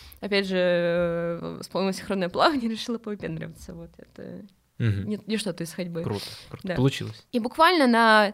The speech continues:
Speaker 1: третьей минуте этой разминки я уже проклинала все на свете, потому что, с одной стороны, я была рада, что мне достались па-, ну, мне достался такой легкий, как мне казалось, вид спорта,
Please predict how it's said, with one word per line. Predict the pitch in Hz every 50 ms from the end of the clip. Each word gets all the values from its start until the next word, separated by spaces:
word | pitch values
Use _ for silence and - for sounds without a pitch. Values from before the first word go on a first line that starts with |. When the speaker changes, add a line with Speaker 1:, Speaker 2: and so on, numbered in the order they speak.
| - -
Speaker 1:
третьей | 240 262 247 - 226 233
минуте | 220 254 370 427 - - 311 254 226 214 208 196 185 180 180 190 - - - -
этой | - - - 214
разминки | 214 220 208 226 220 208 196 190 - -
я | 190 233 311
уже | 294 277
проклинала | - - - - 202 196 196 226 262 254 214 196
все | - - 214
на | 202 220
свете, | 226 - - 240 214 240 233 240 - - 180 170 -
потому | - - - 185 185 220
что, | 240 - - 220 190
с | 185 -
одной | 185 202 247 269
стороны, | - - 226 202 202
я | 190 190
была | 185 190 196 190
рада, | 208 247 262 233 208
что | - - - 196
мне | 185 190
достались | 185 190 - - 180 175 175 170 -
па-, | _ 202 196 175 -
ну, | 233 220 202 190 - - - - -
мне | - 208
достался | 202 - 233 220 220 -
такой | 190 185 - 208 196 185 190 - - - - - _ _ _ _ _ _ - -
легкий, | 208 220 240 247 240 233 - - - 170 175 170 156
как | - - 226 220 - -
мне | 202 202
казалось, | - 202 190 185 180 180 180 175 -
вид | 185 -
спорта, | - - 240 262 370 427 - - 403 349 339